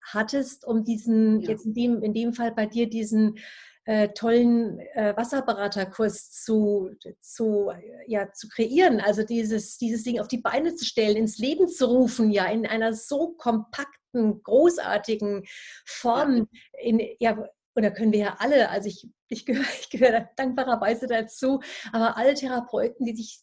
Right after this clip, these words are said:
Speaker 1: die sich praktisch damit beschäftigen wollen, die das Thema Wasser für sich erkannt haben und,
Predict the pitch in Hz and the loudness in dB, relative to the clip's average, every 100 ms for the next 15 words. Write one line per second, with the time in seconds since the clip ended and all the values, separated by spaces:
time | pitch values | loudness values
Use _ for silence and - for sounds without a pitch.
0 | - 226 220 - 214 214 - 220 233 233 | -12 -10 -8 -6 -6 -6 -4 -2 -2 -4
1 | - 214 220 - 254 240 214 220 220 214 | -10 -4 -4 -4 -4 -2 0 2 2 0
2 | 208 233 226 196 226 247 240 254 233 - | -4 -4 -2 0 -2 -2 -4 -2 -4 -4
3 | 302 302 233 233 240 262 294 262 233 226 | -4 -4 -6 -8 -4 -4 -4 -2 -2 0
4 | 226 220 220 214 | -2 -2 2 0